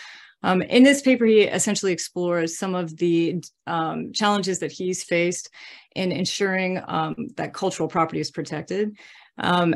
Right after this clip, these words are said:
particularly in light of the fact, uh, that, uh, in the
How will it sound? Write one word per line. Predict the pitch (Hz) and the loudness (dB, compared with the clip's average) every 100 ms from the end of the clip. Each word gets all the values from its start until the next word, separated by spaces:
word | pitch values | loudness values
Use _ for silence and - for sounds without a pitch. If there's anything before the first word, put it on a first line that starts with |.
| - - | -2 -2
particularly | 208 233 240 226 220 208 196 | 2 2 6 8 8 8 6
in | 180 | 4
light | 175 170 | 2 0
of | 160 | -2
the | |
fact, | 165 175 165 160 - - - | -4 -2 -2 -2 -8 -16 -18
uh, | - 90 - 170 | -10 -8 -6 -6
that, | 165 175 160 - - - - | -2 0 0 -4 -12 -18 -2
uh, | 220 | -2
in | 196 - 208 | 0 0 0
the | 180 | -2